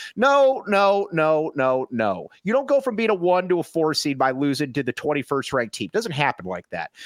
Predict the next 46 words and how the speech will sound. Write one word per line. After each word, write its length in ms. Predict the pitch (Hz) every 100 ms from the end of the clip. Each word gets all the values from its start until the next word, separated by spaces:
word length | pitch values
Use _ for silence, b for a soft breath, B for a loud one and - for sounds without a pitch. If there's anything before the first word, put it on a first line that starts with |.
| B -
But 220 | 262 247
let's 160 | - 226
be 160 | 233 196
honest 240 | 139 -
here. 100 | 98
Washington 560 | 117 233 294 240 214 196
is 80 |
a 60 | 156
five 320 | - 170 160
hundred 260 | 135 147 127
team. 220 | 147 135
They 80 | 135
just 160 | 139
went 100 | 170
into 120 | 147 135
overtime 440 | 127 123 127 117
against 340 | 110 113 104
A 140 | 113 110
S 220 | 98 -
U. 180 | 110 110 B B B -
I 100 | 226
need 140 | 254
Arizona 300 | 208 170 170
to 100 | 147
take 240 | - 147
care 160 | - 131
of 100 | 98
business 420 | 120 104 101 95
in 60 | 95
this 180 | 92 -
game. 200 | 101 127
I 20 |
don't 140 | 214
want 160 | 220 220
it 20 |
to 80 | 208
be 120 | 196
a 40 |
two-point 640 | 180 - 214 - 190 180 147
game 320 | 156 156 147
at 80 | -
the 160 | 143
under 260 | 139 131 131
eight 160 | 131
timeout, 520 | - 120 110 101 87 82
right? 140 | 87